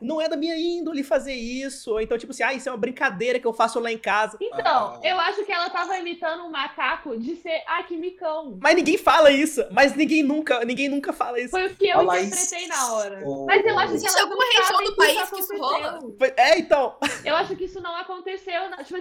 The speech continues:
Speaker 2: assim,
Speaker 3: Oh.
Speaker 2: acho que elas não entenderam qual que foi a fala problemática até hoje. Acho que,
Speaker 3: O
Speaker 2: tanto é que a Bárbara acha que a culpa foi dela, e a Bárbara nem tava na roda na hora.
Speaker 1: A, a Bárbara é a primeira que sai, assim, né?
Speaker 4: E, a, e
Speaker 3: A
Speaker 4: ela
Speaker 3: Laís
Speaker 4: tinha,
Speaker 3: fa-
Speaker 4: a, a, a Bárbara tinha essa corridinha meio torta que ela fazia sempre,
Speaker 1: <laughs>
Speaker 4: assim.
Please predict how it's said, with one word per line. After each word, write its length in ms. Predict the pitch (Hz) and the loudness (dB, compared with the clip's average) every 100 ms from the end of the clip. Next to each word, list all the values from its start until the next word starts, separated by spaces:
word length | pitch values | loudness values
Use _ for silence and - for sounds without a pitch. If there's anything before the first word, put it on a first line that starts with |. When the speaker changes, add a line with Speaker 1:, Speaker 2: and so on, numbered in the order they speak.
| - | -2
Speaker 2:
assim, 120 | - | -2
Speaker 3:
Oh. 40 | 320 | -4
Speaker 2:
acho 80 | |
que 60 | 349 | -8
elas 160 | 349 359 | -8 -8
não 80 | |
entenderam 580 | 359 381 403 349 359 349 | -6 -6 -4 -6 -6 -6
qual 180 | - 330 | -4 -6
que 100 | - | -6
foi 100 | 359 | -8
a 100 | 330 | -8
fala 340 | 330 311 320 320 | -6 -6 -6 -8
problemática 640 | 311 302 285 277 - 302 | -10 -10 -10 -12 -12 -14
até 200 | 294 311 | -12 -10
hoje. 340 | 339 262 262 233 | -6 -8 -8 -16
Acho 180 | 196 _ _ | -18 _ _
que, 200 | - 311 - | -14 -12 -4
Speaker 3:
O 200 | 262 381 | 0 2
Speaker 2:
tanto 200 | 403 - | 4 2
é 120 | 349 | 2
que 40 | |
a 80 | 349 | 0
Bárbara 340 | 339 359 370 330 | 4 2 2 -2
acha 200 | 349 339 | -2 -4
que 60 | |
a 80 | 349 | -8
culpa 240 | 359 370 370 | -8 -10 -10
foi 180 | 370 277 | -10 -8
dela, 240 | 302 330 | -6 -4
e 40 | 277 | -4
a 60 | |
Bárbara 320 | 285 311 330 330 | 0 0 -2 -6
nem 160 | 392 - | -8 -6
tava 260 | 349 339 | -4 -4
na 100 | 285 | -8
roda 260 | 254 226 233 | -8 -8 -10
na 120 | 214 | -14
hora. 200 | 202 202 185 _ - | -14 -16 -18 _ 2
Speaker 1:
A, 280 | 190 180 185 | 4 6 4
a 40 | |
Bárbara 240 | 202 220 | 4 4
é 20 | 226 | 4
a 20 | |
primeira 260 | 190 214 233 | 2 -2 -2
que 80 | |
sai, 300 | 233 196 185 | -2 2 2
assim, 260 | 170 165 156 | 0 -6 -10
né? 180 | 156 160 | -12 -4
Speaker 4:
E, 20 | |
a, 40 | 359 330 | 2 2
e 40 | 349 | 6
Speaker 3:
A 40 | |
Speaker 4:
ela 80 | 359 | 6
Speaker 3:
Laís 160 | 381 - | 6 4
Speaker 4:
tinha, 120 | 214 | -2
Speaker 3:
fa- 260 | - 320 - | 0 2 4
Speaker 4:
a, 220 | 311 311 | 2 2
a, 20 | |
a 40 | 311 | 2
Bárbara 260 | 311 320 330 | 2 -2 -6
tinha 220 | 339 403 | -6 -6
essa 160 | 440 | -6
corridinha 440 | 359 349 277 277 302 | -8 -10 -10 -8 -2
meio 200 | 277 277 | 0 0
torta 360 | 254 254 269 | 2 0 -2
que 80 | - | -10
ela 120 | 269 | -8
fazia 340 | 262 254 240 247 | -6 -8 -6 0
sempre, 480 | - - 160 220 294 | 2 2 0 -6 -8
Speaker 1:
<laughs> 0 | |
Speaker 4:
assim. 380 | - 247 262 | -10 -10 -14